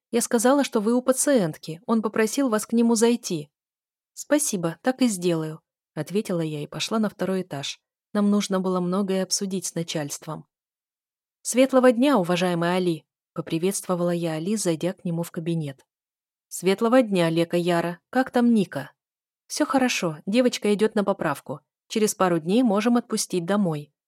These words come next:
улыбнулась я. «Я очень рад. Хорошие новости с утра поднимают настроение», улыбнулся Али и продолжил. «Давайте обсудим, что вам необходимо для того, чтобы эффективно лечить пациентов лечебницы».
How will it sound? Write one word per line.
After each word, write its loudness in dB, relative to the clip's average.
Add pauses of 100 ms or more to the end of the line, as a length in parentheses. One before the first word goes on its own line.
(240)
улыбнулась -4
я. -12 (680)
«Я 2
очень 2
рад. -2 (280)
Хорошие 2
новости 0
с -4
утра -2
поднимают 0
настроение», 0 (300)
улыбнулся -2
Али -4
и -10
продолжил. -6 (720)
«Давайте 2
обсудим, -2
что 2
вам 2
необходимо 0
для -2
того, 0
чтобы 0
эффективно 0
лечить -2
пациентов -2
лечебницы». -4